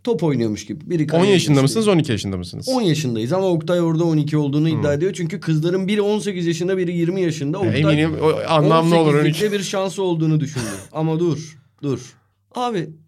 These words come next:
Speaker 1: sonra bizim işte oradaki adını hatırlamadığım bir çocuk. Ben orada, "Ya işte esmer olan ne kadar güzelmiş" falan diyorum diye. Kıza gitti dedi ki, "Abla işte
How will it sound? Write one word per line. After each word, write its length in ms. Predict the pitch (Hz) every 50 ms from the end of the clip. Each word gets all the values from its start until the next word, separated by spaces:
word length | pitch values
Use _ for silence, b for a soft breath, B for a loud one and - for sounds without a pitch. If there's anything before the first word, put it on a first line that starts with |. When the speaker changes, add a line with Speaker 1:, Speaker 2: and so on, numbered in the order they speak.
| _ _ _ _ _ _ _ _ _ _ _ _ _
Speaker 1:
sonra 540 | - - 330 339 285 208 175 165 156 160 160
bizim 240 | 277 240 226 208 196 156 143 175 202 196 _ _ _ - - _ _ -
işte 140 | - - 202
oradaki 520 | 220 233 226 214 185 175 - 190 175 170 -
adını 280 | 202 214 208 220 220 214
hatırlamadığım 680 | 214 214 214 226 208 202 185 165 147 139 165 190 180
bir 80 | 190 170
çocuk. 480 | 190 180 160 135 - - - - - _ -
Ben 160 | 156 156 156
orada, 300 | 156 151 139 143 139 - -
"Ya 220 | 117 123 131 117 101 -
işte 180 | - - - -
esmer 360 | 117 123 120 - - 127 123
olan 360 | 117 120 120 117 107 101 82 - - _ _ _ _ _ _ _ - 104
ne 40 | 104
kadar 300 | - 131 127 123 120 113
güzelmiş" 480 | 98 104 104 107 113 110 101 95 92
falan 380 | - - 143 147 139 135 143 - - - - 165 170
diyorum 400 | 202 214 190 175 156 135 127 113
diye. 220 | 113 131 165 160 160 b b b b b b b b b b
Kıza 240 | - 285 285 269 294
gitti 280 | 247 233 233 - 254 254
dedi 220 | 269 277 269 254
ki, 200 | - 208 214 214 214 - - _ _ _ _ _ _ _ _ _
"Abla 680 | - 208 214 214 196 214 208 202 202 196 190 165 - -
işte 180 | - - -